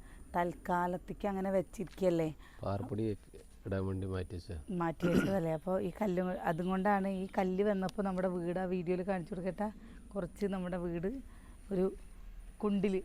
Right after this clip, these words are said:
Speaker 1: അല്ലെങ്കിൽ നമ്മുടെ വീട് കുറച്ച്
Speaker 2: അല്ലെങ്കിൽ വീട്
Speaker 1: താഴ്ചയിലാണ്.
Speaker 2: കുണ്ടിൽ തന്നെയല്ലേ?
Speaker 1: താഴ്ചയിലാണ് ട്ടോ.
Speaker 2: എത്രങ്ങാനും പൂവാ വീണ് കിടക്കണ്.
Speaker 1: ദാ
Speaker 2: ഒരു പൂവില്ലാണ്ട് എത്ര അത് കൂടെ ഇത് കൂടെ തെരഞ്ഞു നടന്നു ഓണത്തിന്.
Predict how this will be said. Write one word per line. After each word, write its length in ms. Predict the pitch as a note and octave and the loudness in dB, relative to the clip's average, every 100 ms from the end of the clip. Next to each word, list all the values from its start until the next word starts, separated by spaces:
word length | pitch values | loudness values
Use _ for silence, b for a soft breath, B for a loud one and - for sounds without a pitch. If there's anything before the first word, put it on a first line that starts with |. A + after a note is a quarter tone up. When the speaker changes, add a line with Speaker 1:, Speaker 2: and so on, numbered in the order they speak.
| F3 | 0
Speaker 1:
അല്ലെങ്കിൽ 260 | E3 E3 G#3 | 0 0 2
നമ്മുടെ 180 | A3+ G#3+ G#3+ | 2 2 4
വീട് 140 | G#3+ G3+ | 2 4
കുറച്ച് 240 | G3+ F#2+ C#3 | 4 4 6
Speaker 2:
അല്ലെങ്കിൽ 100 | G#3+ | 8
വീട് 0 | |
Speaker 1:
താഴ്ചയിലാണ്. 640 | G3 B2+ C3 - G2+ A2 | 8 8 8 8 6 6
Speaker 2:
കുണ്ടിൽ 220 | G#2+ G#2 A2 | 6 4 4
തന്നെയല്ലേ? 300 | A2 F#2+ E2+ - F#3+ | 4 4 2 -2 2
Speaker 1:
താഴ്ചയിലാണ് 760 | F3+ E3+ - F#3+ F#3+ F#3+ F3 D#3 | 2 2 0 2 4 2 0 2
ട്ടോ. 100 | F#3 D3+ B2 - - - - - - - - - - - - - - - - b b b b - A2 | 2 2 -4 -8 -8 -8 -10 -12 -16 -20 -20 -20 -20 -20 -20 -20 -20 -20 -20 b b b b -16 -16
Speaker 2:
എത്രങ്ങാനും 540 | - G#2+ G2+ G2+ G#2+ | -6 0 2 2 2
പൂവാ 160 | G2+ F#2+ F#2+ | 2 2 2
വീണ് 160 | F#2 F2+ | 2 0
കിടക്കണ്. 300 | F2 F2+ E2 b b - - E3+ | -2 -4 -6 b b -16 -10 -2
Speaker 1:
ദാ 100 | E3 F#3 G3 | 0 0 2
Speaker 2:
ഒരു 120 | C3+ C#3 | 2 2
പൂവില്ലാണ്ട് 600 | A#2 A#2 A#2 A2+ A2 G#2 - - - - G2+ | 2 4 4 4 2 0 -4 -10 -18 -2 -2
എത്ര 260 | - - B2 | -2 0 4
അത് 60 | A2+ | 4
കൂടെ 100 | A2+ G#2+ | 4 0
ഇത് 60 | G#2 | 0
കൂടെ 120 | G2+ - - - | -2 -4 -10 -2
തെരഞ്ഞു 260 | F#2+ G2 F#2+ | -2 0 -2
നടന്നു 220 | F2+ F2+ F#2 | -2 -4 -4
ഓണത്തിന്. 360 | F2+ F2+ F#2+ | -4 -4 -4